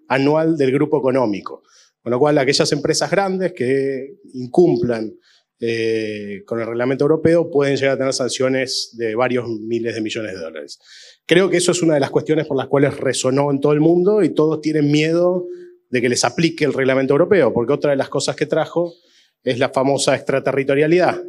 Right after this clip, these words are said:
una norma europea que se le puede aplicar a empresas que no están en Europa.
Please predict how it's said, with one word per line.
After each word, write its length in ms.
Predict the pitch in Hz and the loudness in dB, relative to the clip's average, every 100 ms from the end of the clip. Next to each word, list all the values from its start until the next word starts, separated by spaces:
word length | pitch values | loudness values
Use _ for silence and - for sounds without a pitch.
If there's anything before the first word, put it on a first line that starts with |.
| - | -14
una 240 | 123 135 143 | -4 0 2
norma 640 | 170 160 147 143 143 - - _ _ | 4 2 2 0 0 -6 -14 _ _
europea 640 | 135 151 160 196 196 202 196 _ _ | 2 4 4 0 0 -6 -10 _ _
que 120 | - | -2
se 120 | 135 135 | 0 0
le 100 | 135 | 2
puede 200 | 185 190 | 2 2
aplicar 360 | 170 165 170 | 0 2 2
a 20 | |
empresas 520 | 160 156 160 151 156 - | 2 2 0 2 -2 -2
que 160 | 135 | 0
no 80 | 143 | 0
están 260 | 143 160 151 | 0 0 2
en 100 | 139 | 2
Europa. 460 | 127 107 - - | 2 0 -2 -12